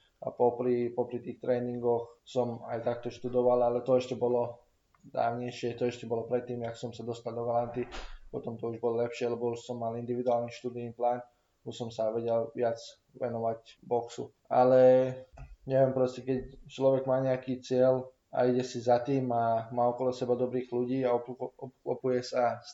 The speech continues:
tými ľuďmi správnymi, tak nemá taký problém, že aby sa dostal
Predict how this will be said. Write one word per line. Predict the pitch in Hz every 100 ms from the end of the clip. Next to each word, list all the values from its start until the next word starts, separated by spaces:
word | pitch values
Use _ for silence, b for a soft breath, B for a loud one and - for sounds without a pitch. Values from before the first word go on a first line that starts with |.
| 135
tými | 127
ľuďmi | 127 131 127
správnymi, | 123 123 123 127 131 135 139 b b b b _
tak | - 113 113 110 - _ _ -
nemá | 127 123 120
taký | 123 120
problém, | - 120 117 120 117
že | 107 110
aby | 110 113
sa | 113 117
dostal | 117 - 117